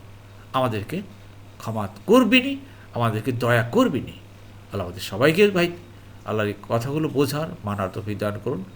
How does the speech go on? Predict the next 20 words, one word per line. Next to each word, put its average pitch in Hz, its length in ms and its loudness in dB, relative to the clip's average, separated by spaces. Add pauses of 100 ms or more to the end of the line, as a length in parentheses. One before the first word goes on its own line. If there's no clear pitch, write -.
(340)
আমিন, 95 380 -2
আমিন। 139 360 -2 (340)
আবার 123 280 4
বলছি, 160 380 -2 (520)
প্রিয় 110 160 0
মোহতারাম, 151 340 -2 (320)
আপনাদের 98 320 -4
আহ্বান 120 340 2
করে 151 260 0 (300)
আমরা 101 240 -4
ইনশাআল্লাহ, 117 380 0
ইনশাআল্লাহ 135 380 -2 (320)
সেই 107 200 -8
ছাব্বিশে 139 560 0
জুলাই 123 360 0 (380)
আমরা 92 360 -4 (280)
আল্লাহ 131 240 2
সুবহানাহু 123 360 -2
ওয়া 110 160 2
তাআলা - 120 -6